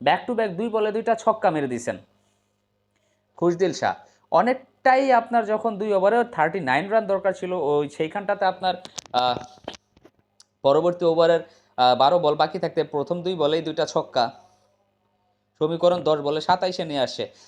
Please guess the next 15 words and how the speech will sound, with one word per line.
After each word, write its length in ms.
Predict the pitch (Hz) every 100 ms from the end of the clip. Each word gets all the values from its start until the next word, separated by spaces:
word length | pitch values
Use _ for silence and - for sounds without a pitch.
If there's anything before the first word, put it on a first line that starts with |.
| _ -
তার 180 | 208
পরবর্তী 500 | 254 381 392 392 392
চার 220 | 269 214 214
বলে 200 | 233 247
কি 160 | 254
হয়েছে? 220 | 247 240
পরের 340 | 262 208 190 202
বলে 360 | 220 247 330 - _ _ _ _ _ _ _ _ _ _ _ -
আপনার 560 | 117 160 180 254 - _ _ _
খুশদিল 320 | 175 175 196
শাহ 160 | 180 143
আউট 160 | 147
হয়ে 140 | 160 156
ফিরে 220 | 202 202
গেছেন। 320 | 123 117 95